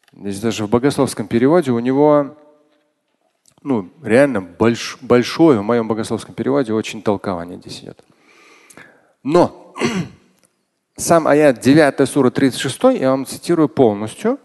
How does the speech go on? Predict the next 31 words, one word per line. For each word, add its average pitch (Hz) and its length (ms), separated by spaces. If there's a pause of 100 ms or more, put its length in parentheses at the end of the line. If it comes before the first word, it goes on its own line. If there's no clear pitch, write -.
(220)
и 127 100
здесь 156 220
говорится, 156 520 (240)
да, 127 400
месяцы 143 440
священны, 147 560 (600)
но 127 320
если 113 640 (460)
вы 123 300
вынуждены 110 800 (480)
вступить - 460
в - 40
какое-то 127 400
военное 127 420
противостояние, 120 1120
то 107 80
есть - 200
язычники 120 760 (560)
наступают, 117 600
и 123 40
вам 127 200
приходится 113 540
им 117 100
отвечать 117 420
соответствующей 117 640
силой, 185 360
то 120 120
вам 117 120
придётся 120 420
это 113 160
делать. - 420